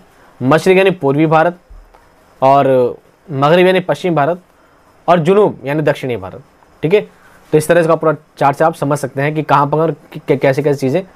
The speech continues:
बोली जाती थी। दूसरी ज़बान थी अद-, प्राच्या, इसका चलन मशरिक में था। ये आर्यों की मयारी <clears throat> बोली से बहुत, बहुत दूर थी। आज इस जगह बंगाली, आसामी, उड़िया और बिहारी बोली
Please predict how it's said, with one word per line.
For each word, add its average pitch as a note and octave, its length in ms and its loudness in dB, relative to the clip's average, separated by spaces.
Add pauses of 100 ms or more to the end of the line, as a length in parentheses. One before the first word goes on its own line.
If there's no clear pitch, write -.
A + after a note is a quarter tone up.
(140)
बोली C#3+ 200 4
जाती G#2+ 260 -2
थी। C3+ 200 -6 (520)
दूसरी G#3 240 4
ज़बान G#3 320 2
थी A3+ 80 0
अद-, D#3+ 440 -4
प्राच्या, C#3 420 -2 (640)
इसका F3+ 260 2
चलन G#3+ 300 0
मशरिक F#3+ 320 0
में D#3+ 160 -4
था। C3+ 280 -2
ये D#3+ 180 -2
आर्यों D#3+ 420 0
की F3+ 200 -4
मयारी C#3+ 540 -2 (380)
<clears throat> - 640 -8
बोली F3+ 340 2
से E3 260 -2 (500)
बहुत, D#3 460 0 (680)
बहुत D#3 280 0
दूर F#3 220 2
थी। F3 260 -6 (340)
आज B3 220 2
इस G3+ 80 -2
जगह F3+ 220 0
बंगाली, D3+ 600 -4
आसामी, D3 440 -4
उड़िया D3+ 340 0
और D3 160 -2
बिहारी C3 340 -2
बोली B2+ 320 -2